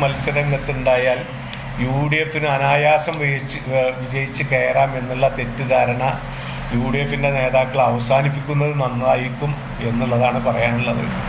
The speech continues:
ജില്ലാ പഞ്ചായത്തിൻ്റെ സ്ഥാനാർത്ഥിയായി നമ്മളെ, ഏ, സുധീർ പുന്നപ്പാല വഴിക്കടവ്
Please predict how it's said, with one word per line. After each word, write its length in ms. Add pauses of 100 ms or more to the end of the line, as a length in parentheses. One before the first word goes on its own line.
(440)
ജില്ലാ 280 (100)
പഞ്ചായത്തിൻ്റെ 520
സ്ഥാനാർത്ഥിയായി 760 (680)
നമ്മളെ, 320 (380)
ഏ, 40 (200)
സുധീർ 400
പുന്നപ്പാല 500 (800)
വഴിക്കടവ് 440